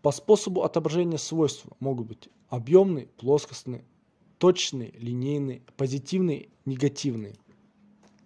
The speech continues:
Требования к образцам для сравнительного исследования. Воспроизводимость, адекватность и точность отображения признаков в образцах. Сравнимость.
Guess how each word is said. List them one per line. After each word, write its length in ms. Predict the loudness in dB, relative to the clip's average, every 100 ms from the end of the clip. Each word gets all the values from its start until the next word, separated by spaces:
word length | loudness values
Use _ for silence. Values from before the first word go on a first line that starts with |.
| _ _ _ _ _ _ _ 4
Требования 640 | 8 8 6 0 -2 -6
к 120 | -4
образцам 600 | 0 0 -2 0 0 0 -6
для 300 | -2 -2 -2
сравнительного 760 | -8 -4 -2 -2 -2 -4 -4 -4
исследования. 600 | -6 0 0 0 -8 -14 -20 _ _ _ -20 -20 -20 -20 -20 -20 -20 -8 0
Воспроизводимость, 1000 | 2 4 2 4 2 2 -6 -8 -16 -14
адекватность 720 | -14 -12 -2 -2 -2 -8 -8
и 60 | -10
точность 460 | -6 -4 -6 -10
отображения 520 | -10 -8 -4 -4 -4 -6
признаков 440 | -8 -8 -10 -8
в 20 |
образцах. 520 | -6 -6 -6 -10 -12 _ _ _ _ _ -20 -14
Сравнимость. 880 | 2 4 4 0 -6 -8 -12 _